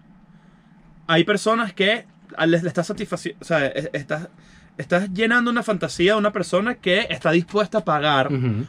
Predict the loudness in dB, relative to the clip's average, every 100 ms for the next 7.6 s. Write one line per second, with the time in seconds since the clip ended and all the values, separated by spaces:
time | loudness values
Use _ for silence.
0 | 2 4 6 4 6 6 8 6 8 6
1 | 6 6 6 4 4 2 0 -2 0 2
2 | 6 6 8 8 6 2 -2 -2 0 2
3 | 2 2 -2 -4 -6 -2 0 2 2 4
4 | 4 2 0 -2 0 2 2 2 2 2
5 | 2 2 4 4 2 -2 -2 -6 -4 -2
6 | 0 0 0 -2 0 0 0 -2 -2 -2
7 | -2 -6 -8 -10 -4